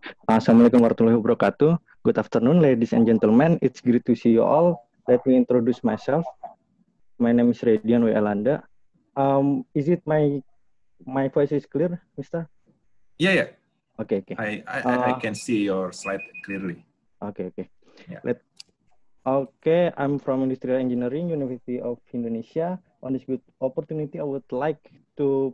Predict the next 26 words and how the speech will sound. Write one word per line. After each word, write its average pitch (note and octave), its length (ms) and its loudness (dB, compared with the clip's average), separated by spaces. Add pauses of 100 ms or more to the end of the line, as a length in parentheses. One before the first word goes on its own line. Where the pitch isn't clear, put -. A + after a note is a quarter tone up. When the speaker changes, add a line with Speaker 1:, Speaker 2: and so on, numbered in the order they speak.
Speaker 1:
present D3+ 560 -6
for B2 160 0
my, B2 320 -6 (400)
uh, A#2+ 160 -4
research. B2+ 320 -6 (240)
Uh, A#2 320 -6
the A#2+ 160 -6
title B2 480 -6
is, - 160 -14 (640)
uh, A#2 80 -10
Designing C#3+ 320 -8
Supplier C#3 320 -6
Performance B2+ 480 -10
Criteria C#3 480 -6
with D3 160 -6 (340)
a B2+ 80 -4
Risk-Oriented C3 640 -8
Approach. - 400 -8 (880)
With C3+ 320 -6 (320)
co-author C3 720 -2
is, D3 240 -10
uh, C3+ 240 -4
Mister C#3 240 -6
Romadani C3+ 400 -6
Ardi C#3+ 560 -8
and B2+ 480 -10